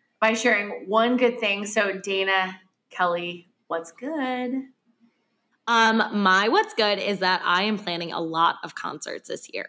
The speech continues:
Speaker 2: So this was my year of going to concerts, and it is, we're recording this in February, but I have concerts March, May, June, September, all throughout. Lots of artists I wanna see. Um, so I'm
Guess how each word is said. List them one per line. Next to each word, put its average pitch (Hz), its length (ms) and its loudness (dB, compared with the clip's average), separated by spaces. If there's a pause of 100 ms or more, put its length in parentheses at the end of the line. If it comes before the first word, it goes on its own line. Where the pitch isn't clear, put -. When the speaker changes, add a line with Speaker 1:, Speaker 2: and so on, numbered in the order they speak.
Speaker 2:
So 165 180 -8
this - 260 -8
was 175 160 -4
my 175 200 -2
year 202 380 4
of 196 80 -4
going 196 220 2
to 180 60 -2
concerts, 226 800 2
and 180 320 -2
it 175 180 -2
is, 170 380 0 (160)
we're 170 100 -4
recording 170 460 -2
this 165 200 -6
in 175 100 -4
February, 233 560 4
but - 200 -2
I 180 140 2
have 170 100 -4
concerts 170 680 -4 (600)
March, 269 460 4
May, 226 640 2
June, 208 440 4
September, 190 760 -2
all 233 240 6
throughout. 196 400 2
Lots 214 300 2
of 196 60 0
artists 190 280 0
I 185 100 0
wanna 185 220 -2
see. 180 440 0
Um, 165 360 -4
so - 220 -6
I'm 165 280 -6